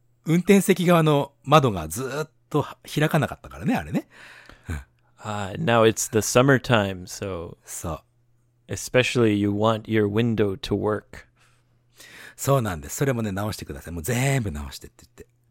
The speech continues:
Speaker 1: うん。
Speaker 2: Oh, okay, good.
Speaker 1: そうなんです。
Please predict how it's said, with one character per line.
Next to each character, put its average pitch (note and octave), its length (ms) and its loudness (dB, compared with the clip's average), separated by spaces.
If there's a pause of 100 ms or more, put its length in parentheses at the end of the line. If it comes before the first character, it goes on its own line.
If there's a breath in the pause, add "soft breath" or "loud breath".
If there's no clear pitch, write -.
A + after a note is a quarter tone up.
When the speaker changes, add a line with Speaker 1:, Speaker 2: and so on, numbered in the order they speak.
(160)
Speaker 1:
う - 20 -10
ん。 C2 280 -14
Speaker 2:
Oh, E3+ 520 0
okay, G#2 320 -8
good. G#2 360 -4 (400)
Speaker 1:
そ C2+ 200 -16
う - 20 -20
な C2+ 120 -20
ん - 40 -20
で - 60 -20
す。 - 240 -20